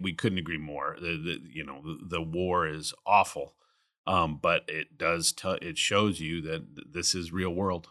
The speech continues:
This is what's happening. And if you don't have a thoughtful energy policy, don't think this through, you can get yourself into a, the, into a huge problem very quickly.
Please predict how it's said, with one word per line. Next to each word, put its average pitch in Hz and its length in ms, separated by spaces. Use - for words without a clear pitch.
This 92 180
is 82 120
what's 85 200
happening. 85 500
And 85 140
if 78 100
you 82 80
don't 85 340
have 90 220
a 85 60
thoughtful 85 840
energy 92 380
policy, 87 520
don't 90 320
think 101 220
this 92 200
through, 92 200
you 80 160
can 90 160
get 71 100
yourself 76 400
into 76 240
a, 69 80
the, 80 500
into 80 380
a 69 140
huge 95 320
problem 73 260
very 65 140
quickly. - 320